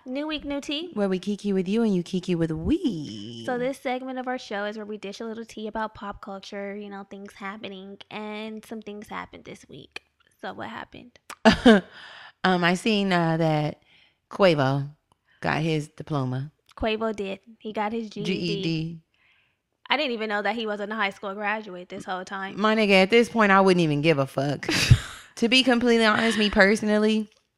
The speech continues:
Speaker 2: like, you're making money, you're making mi-, that high school diploma ain't gonna get you nowhere.
Speaker 1: I think it was just a personal goal.
Speaker 2: Understandable.
Speaker 1: You know what I'm saying? Like, probably like this. I mean, he is dating Sweetie, who's a U S C graduate. Maybe she was like,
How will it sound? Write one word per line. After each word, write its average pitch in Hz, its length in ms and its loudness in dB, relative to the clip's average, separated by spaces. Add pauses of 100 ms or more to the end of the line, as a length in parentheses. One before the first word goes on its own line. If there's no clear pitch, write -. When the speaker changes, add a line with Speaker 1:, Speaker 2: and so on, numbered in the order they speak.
(200)
Speaker 2:
like, 175 280 4
you're 226 240 4
making 196 400 4
money, 180 340 4
you're 196 100 4
making 180 300 2
mi-, 170 120 -4
that 226 200 2
high 226 160 2
school 208 160 0
diploma 185 320 2
ain't 160 140 4
gonna 156 160 2
get 156 180 0
you 156 200 -4 (100)
nowhere. 147 800 2 (640)
Speaker 1:
I 269 100 2
think 294 220 2
it 339 80 2
was 311 120 4
just 269 180 2
a 240 60 2
personal 208 480 0
goal. 185 400 -8 (800)
Speaker 2:
Understandable. 139 800 0 (160)
Speaker 1:
You 269 100 -4
know 277 140 -2
what 277 80 -4
I'm 277 80 -8
saying? 269 280 -4
Like, 208 220 -6
probably 220 300 -2
like 208 200 -4
this. 214 300 -10
I 233 80 -6
mean, 233 140 -10
he 277 320 -4
is 285 140 -6
dating 226 300 -4
Sweetie, 226 440 -8
who's 226 180 -6
a 202 60 -8
U 220 200 -8
S 214 140 -6
C 233 160 -12
graduate. 196 580 -8
Maybe 226 300 -6
she 233 160 -14
was 220 160 -10
like, 220 220 -6